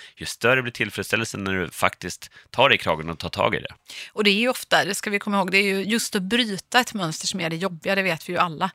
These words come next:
Speaker 2: Alltså att ta det första steget över tröskeln till gymmet som man inte orkar gå till på ett halvår, det är ju det som är det jobbiga. Andra gånger är det ju hur lätt som helst, det är ju
Speaker 1: Ja.
Speaker 2: ingenting. Och sen tycker jag, våga prata om det. Det är ju egentligen det du är inne på också lite grann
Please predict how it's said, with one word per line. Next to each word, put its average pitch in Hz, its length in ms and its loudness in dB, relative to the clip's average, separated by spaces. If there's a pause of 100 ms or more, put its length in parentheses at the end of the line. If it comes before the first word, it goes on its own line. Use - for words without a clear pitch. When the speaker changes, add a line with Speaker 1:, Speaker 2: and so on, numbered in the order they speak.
Speaker 2:
Alltså - 180 -6
att - 60 -4
ta 202 100 -2
det 180 60 -2
första - 680 2
steget 185 460 -2
över 180 140 -4
tröskeln 180 440 -4
till 202 300 -2
gymmet 175 420 -2
som 190 120 -8
man 180 100 0
inte 175 160 -4
orkar 170 180 -6
gå 175 180 -8
till 165 140 -14
på 175 80 -14
ett - 60 -16
halvår, 180 280 0
det 190 60 -2
är - 20 0
ju 196 60 0
det 208 300 2
som - 120 -8
är 170 40 -2
det 170 60 0
jobbiga. 175 240 2
Andra 320 500 2
gånger 202 300 -2
är 240 60 -2
det 285 140 -4
ju 214 220 -2
hur 180 120 -4
lätt - 140 -6
som - 160 -8
helst, - 340 0
det - 40 -4
är - 40 4
ju - 20 4
Speaker 1:
Ja. 220 40 2
Speaker 2:
ingenting. 196 360 -4 (920)
Och - 120 4
sen 330 180 6
tycker 254 220 4
jag, 247 60 2
våga 233 500 2
prata 269 600 4
om 170 140 0
det. 185 60 -2
Det 208 60 -2
är - 20 2
ju 220 60 2
egentligen 220 340 2
det 226 180 2
du 208 100 0
är 208 60 0
inne 190 200 2
på - 120 -6
också - 240 -6
lite 226 140 -2
grann 190 140 2